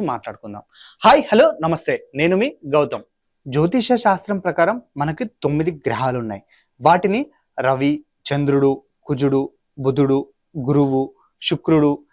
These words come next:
శని, రాహువు, కేతువులుగా పేర్కొన్నారు. ఆయా గ్రహాలన్నిటికీ తమిళనాడులో ప్రత్యేక దేవాలయాలు ఉన్నాయి. తమిళనాడులోని వైదీశ్వరన్ కోయల్ అత్యంత ప్రసిద్ధిగాంచిన దేవాలయంగా దేశంలోనే పేరుగాంచింది. పరమశివుడు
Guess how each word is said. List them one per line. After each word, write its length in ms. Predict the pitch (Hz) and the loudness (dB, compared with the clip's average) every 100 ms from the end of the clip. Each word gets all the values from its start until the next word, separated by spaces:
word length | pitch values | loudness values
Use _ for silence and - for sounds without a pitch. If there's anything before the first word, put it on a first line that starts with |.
| _ - | _ -8
శని, 300 | - 147 143 143 - _ _ 113 120 | 0 0 0 -4 -8 _ _ -4 0
రాహువు, 420 | 135 147 139 135 - _ _ - | 2 0 -2 -2 -4 _ _ 2
కేతువులుగా 540 | 208 208 202 170 196 220 | 2 4 2 2 2 2
పేర్కొన్నారు. 520 | 143 - 113 104 - _ _ _ - | 0 0 -8 -10 -14 _ _ _ 0
ఆయా 180 | 147 220 214 139 | 2 2 0 -2
గ్రహాలన్నిటికీ 760 | 135 180 202 151 170 165 - 247 - - | 0 0 0 -2 -6 -8 -10 -10 -14 -8
తమిళనాడులో 540 | 131 165 208 190 165 254 - - | -6 -4 -2 -2 -4 -6 -8 -10
ప్రత్యేక 440 | 131 - 160 202 208 139 117 | -10 -4 0 0 -2 -6 -6
దేవాలయాలు 560 | 120 127 135 143 135 127 | -2 0 0 0 -4 -6
ఉన్నాయి. 200 | 110 101 _ _ _ _ _ - | -10 -16 _ _ _ _ _ -2
తమిళనాడులోని 680 | 156 269 302 262 214 190 240 - 135 | 0 2 2 2 2 0 -4 -8 -2
వైదీశ్వరన్ 600 | 139 170 202 - 190 190 160 | 0 0 -4 -2 -2 -2 -2
కోయల్ 280 | 151 151 226 - _ - | 2 2 0 -8 _ -14
అత్యంత 380 | - 190 190 165 - _ | 0 0 2 0 -4 _
ప్రసిద్ధిగాంచిన 720 | 123 - 190 190 180 170 170 180 131 | -8 -2 0 0 0 -2 -2 -4 -2
దేవాలయంగా 560 | 131 151 160 139 131 233 _ _ _ 135 | 0 0 0 -2 -6 -8 _ _ _ 0
దేశంలోనే 520 | 156 202 180 147 165 208 | 0 0 -4 -4 -4 0
పేరుగాంచింది. 580 | 147 120 117 104 101 98 - - | 0 0 -4 -10 -14 -14 -6 2
పరమశివుడు 520 | 151 214 233 240 233 | 4 4 2 2 2